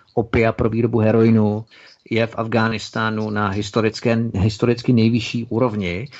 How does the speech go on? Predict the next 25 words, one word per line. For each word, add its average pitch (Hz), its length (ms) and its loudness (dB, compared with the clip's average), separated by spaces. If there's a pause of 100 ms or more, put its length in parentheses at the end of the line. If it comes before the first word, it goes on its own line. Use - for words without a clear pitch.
(320)
Jde 117 180 -2
o - 120 -8
devět 123 360 2
tisíc - 560 -6
tun, 113 360 0 (160)
tedy 113 340 0
takřka 107 340 -2
dvojnásobek 104 840 2
oproti 110 540 -2 (360)
minulému 107 480 4
roku 110 200 0
dva 113 120 -2
tisíce 110 440 -6
sedmnáct. 107 760 -2
A 107 160 2
maková 107 420 0
pole 107 240 2
se 110 160 0
znovu 107 260 2
objevují 107 600 0 (140)
i 110 200 -2
v 92 140 -12
dříve 113 300 0
čistých - 560 -4
takzvaně 104 560 -2